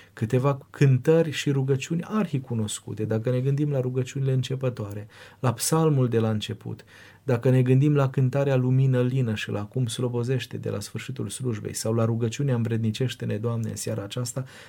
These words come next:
păi cred că majoritatea credincioșilor care vin des la vecernie deja le știu pe de rost. Și atunci, cu aceste rugăciuni să ne rugăm, să ne conectăm, dacă avem voce, cântăm împreună cu strana chiar,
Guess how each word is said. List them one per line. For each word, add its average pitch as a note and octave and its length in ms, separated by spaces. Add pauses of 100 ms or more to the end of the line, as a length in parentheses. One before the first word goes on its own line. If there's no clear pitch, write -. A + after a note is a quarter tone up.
păi C3 140
cred C3+ 220
că A#2+ 140
majoritatea G#2+ 680
credincioșilor A#2 840
care G2+ 180
vin G#2+ 360 (260)
des A#2 300
la A2 120
vecernie G#2+ 520
deja G#2 260
le G#2+ 120
știu A2 300
pe G2+ 140
de G#2 100
rost. G2+ 280 (260)
Și - 120
atunci, F3+ 360
cu C3+ 180
aceste F#3 480
rugăciuni G#2 560
să - 160
ne F#2+ 120
rugăm, F#2 360
să A#2+ 160
ne A#2 120
conectăm, B2 600
dacă G2+ 220
avem G#2+ 240
voce, A2+ 320
cântăm A2+ 380
împreună C3 420
cu D3 140
strana F#3+ 580
chiar, - 260